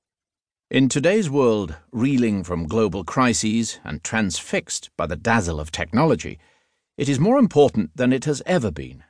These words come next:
to understand how values have shaped history and, consequently, how they might also shape our future. The book introduces an approach I call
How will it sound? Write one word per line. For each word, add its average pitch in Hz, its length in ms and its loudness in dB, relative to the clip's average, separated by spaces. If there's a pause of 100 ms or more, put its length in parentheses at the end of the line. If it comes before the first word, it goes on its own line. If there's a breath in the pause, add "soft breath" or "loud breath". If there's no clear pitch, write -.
(140)
to 98 120 -2
understand 104 760 0
how 113 340 -4
values 101 560 -2
have 120 140 -4
shaped - 460 -6
history 76 500 -6 (460 soft breath)
and, 113 400 0
consequently, 95 680 0 (340 soft breath)
how 95 220 0
they 87 120 0
might 92 220 0
also 101 340 2
shape 87 300 0
our 76 180 0
future. - 500 -4 (1400)
The 143 80 2
book 233 260 4
introduces 117 640 2
an 95 80 0
approach 87 360 0
I 113 140 4
call 113 400 2